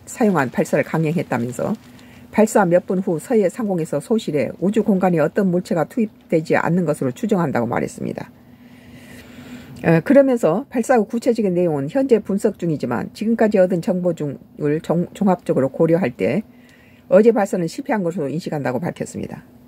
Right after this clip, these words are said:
히야-, 하야시 장관은 올해 북한은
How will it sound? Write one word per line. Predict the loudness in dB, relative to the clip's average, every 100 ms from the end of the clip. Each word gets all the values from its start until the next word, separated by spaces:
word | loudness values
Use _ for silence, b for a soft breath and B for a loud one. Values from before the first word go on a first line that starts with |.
| B B B B B B B -20 -20 -14
히야-, | 0 6 6 4 -4 -2
하야시 | 0 2 0 -2 -2 -2
장관은 | -2 0 0 -2 0
올해 | 2 4 4 2 -6 -6
북한은 | -4 0 0 -2